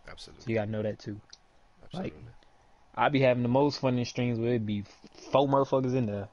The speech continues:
Speaker 2: You know what I'm
Speaker 1: Mm-hmm.
Speaker 2: saying?
Speaker 1: Yeah.
Speaker 2: Rather than four hundred, 'cause then I can't even talk, you know?
Speaker 1: <laughs>
Speaker 2: So
Speaker 1: Facts.
Speaker 2: <laughs>
Speaker 1: Yeah.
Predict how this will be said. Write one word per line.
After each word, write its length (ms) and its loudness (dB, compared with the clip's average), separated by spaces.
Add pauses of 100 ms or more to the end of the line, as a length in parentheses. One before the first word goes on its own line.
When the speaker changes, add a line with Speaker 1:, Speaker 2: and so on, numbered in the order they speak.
(320)
Speaker 2:
You 80 -8
know 120 -4
what 60 -4
I'm 60 -8
Speaker 1:
Mm-hmm. 60 -16
Speaker 2:
saying? 380 -6 (680)
Speaker 1:
Yeah. 100 -18 (380)
Speaker 2:
Rather 300 0
than 180 -4
four 280 2
hundred, 360 -2 (540)
'cause 220 -4
then 160 -2
I 80 2
can't 220 0
even 180 -2
talk, 300 0 (220)
you 100 -8
know? 220 -2 (100)
Speaker 1:
<laughs> 140 -20
Speaker 2:
So 340 0
Speaker 1:
Facts. 140 -18 (960)
Speaker 2:
<laughs> 140 -8
Speaker 1:
Yeah. 180 -6